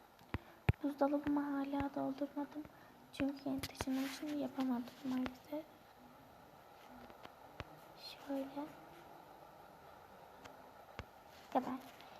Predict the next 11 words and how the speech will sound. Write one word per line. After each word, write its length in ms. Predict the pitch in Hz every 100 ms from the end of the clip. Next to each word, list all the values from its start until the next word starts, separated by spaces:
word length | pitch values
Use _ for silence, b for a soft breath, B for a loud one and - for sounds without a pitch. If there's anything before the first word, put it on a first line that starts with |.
| - -
Şimdi 560 | - 294 277 269 269 285 285
halım 400 | 277 262 262 254
var. 260 | 240 269 339 - - - - - -
Ve 100 | 277 277 285
bakın 320 | 277 - 262 - -
siz. 100 | 311 - - - - - - - - - - - - - - 240 214 - - - - - - - - - -
Böyle 320 | 254 - - 285 -
arkadaşlar. 520 | 262 254 - - - - - - - - - - - - - - - - - - -
Şimdi 640 | - - - 294 294 277 285 277 285 294 294 302
şeye 300 | - 262 254
geçiyoruz. 500 | 240 233 - 254